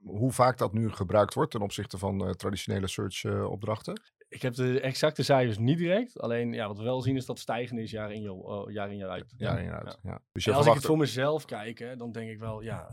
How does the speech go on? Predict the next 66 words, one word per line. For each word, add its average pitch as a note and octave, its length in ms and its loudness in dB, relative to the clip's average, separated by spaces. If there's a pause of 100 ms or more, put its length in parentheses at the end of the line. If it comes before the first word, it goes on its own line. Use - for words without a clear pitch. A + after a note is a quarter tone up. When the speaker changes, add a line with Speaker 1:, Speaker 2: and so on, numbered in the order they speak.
(120)
Speaker 2:
uiteindelijk A2 500 -10
draait A2+ 160 -6
het G#2 120 -14
om A#2 120 -12
gemak. G#2 440 -10
Speaker 1:
Ja. G#2 140 -4
Speaker 2:
Als F2 120 -8
wij G#2+ 100 -4
in G#2 60 -4
de F#2 60 -8
auto B2 260 -2
zitten, G2 240 -8
gebruiken G2 360 -10
we - 60 -18
veel G2+ 320 -6
al F#2 140 -10
spraakassistentie. G#2 880 -10
Speaker 1:
Ja. B2 180 -2 (300)
Speaker 2:
Wat G2 140 -12
je G2+ 60 -10
zegt, G#2 240 -4
Google G#2+ 260 -4
Home, C3 380 4
Alexa, A#2+ 600 -2
eh, G#2 100 -6
Siri, B2+ 540 -2
dat A2+ 140 -6
wordt A#2 140 -8
natuurlijk A2+ 300 -8
veel A#2 100 -6
gedaan. A2+ 340 -8 (200)
Ik C3+ 160 0
denk D3 160 4
dat C3+ 120 4
het A#2+ 140 -6
inderdaad C3 480 0
dan A#2+ 160 2
draait A2+ 300 -2
om G#2 100 -4
gemak. G#2 420 -6
En G#2+ 260 -6
hoe G#2+ 440 -4 (100)
meer A2 420 -4
je A2 100 -4
dat G#2 180 -4
hebt, A2+ 280 -4
hoe G#2 140 -8
vaker G#2+ 400 -4
je G2+ 60 -4
ook G2 80 -8
gebruik G2 340 -8
maakt A2+ 280 0
van F#2+ 100 -12
search, - 480 -10
visual, - 300 -8
of, - 60 -18
hè, D3 320 -4
eh, G2+ 60 -6
voice A2+ 320 -4
search, - 280 -16
als - 80 -20
ik - 120 -20
het - 120 -10
dan - 20 -4
Speaker 1:
Ja. - 440 -10
Speaker 2:
Ja. - 60 -12